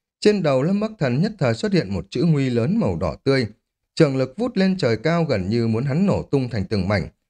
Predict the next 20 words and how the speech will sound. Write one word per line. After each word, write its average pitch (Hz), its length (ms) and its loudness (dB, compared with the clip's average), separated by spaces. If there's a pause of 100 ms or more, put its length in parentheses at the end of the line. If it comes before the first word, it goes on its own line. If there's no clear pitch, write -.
(200)
Sát 226 240 2
khí 180 220 2
trong 196 140 0
lòng 113 200 0
Bạch 101 200 -6
Hải 85 140 -2
Cầm 90 280 -2
tuôn 123 300 -2
ra, 123 240 0 (280)
một 156 220 4
chút 240 200 -2
cũng - 120 -8
không 123 200 0
lưu 120 220 2
tình. 95 220 0 (460)
Ông 202 200 2
ta 202 100 0
không 196 180 0
cho 196 120 0
phép 233 180 -2